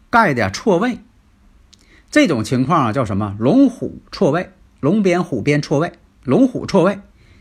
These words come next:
龙虎相斗，代表什么？家中不安宁。有的时候他不见得说一定代表家中孩子，有的时候这个家中的，呃，其他人也是互相的有矛盾，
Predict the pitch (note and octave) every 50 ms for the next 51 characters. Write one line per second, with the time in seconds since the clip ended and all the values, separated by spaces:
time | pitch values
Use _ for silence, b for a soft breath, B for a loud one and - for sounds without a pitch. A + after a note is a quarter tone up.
0 | b b b b b b _ _ _ _ _ _ _ _ _ C3+ E3 A#3+ C#4 C4+
1 | - - - B2+ - - - - - G#3 G3 G3 G#3 B3 C#4 C4 - - - _
2 | _ _ _ _ _ _ _ _ _ _ _ _ _ _ _ _ _ _ _ _
3 | _ _ - G3 E3 C3 G#2+ G2 A#2 A2+ A#2 A#2 A#2+ - _ _ _ _ - A3+
4 | A3+ G3+ F#3+ G3 G3 F#3+ F#3 F3 F3 F3 A#3+ G3 - - B2+ C3 B2+ A#2 A2+ G2
5 | F#2+ - - - - _ _ - - - - - - _ b b b b b b
6 | - D3+ G3 A#3 B3+ F3 G3 G#3+ G3+ G#3+ G3+ - D#3+ G3 G#3 C#4 C#4 A3 F3+ D3+
7 | - F3 D#3 C#3 A#2 D3 G3 C4 C4 G3+ E3 - E3+ D3+ A#2+ G#2+ - F#2+ - C3+
8 | C3 C3 B2+ - - - - D#2+ G2 G#2+ G#2+ - - - B2+ D3 F#3+ A#3+ A3+ -
9 | E3+ D#3+ G3+ G3 F#3+ F#3+ E3+ D#3 - - A#3+ G#3+ G#3+ A3 F#3+ G3+ F#3 F3+ F#3 G3+
10 | F#3 E3 b b b b b b b b b - B2+ - - A3 A#3 G3+ F#3+ G3
11 | F#3+ E3+ B2 G2 G2+ F#2+ - - _ _ _ - B2+ C3 C#3+ D3+ - A3+ F#3 -
12 | - - A3 F3 D#3 - D#3 C3+ C3 C3 C#3 B2 F#2 F2 F2+ F2 G2 B2+ C#3+ E3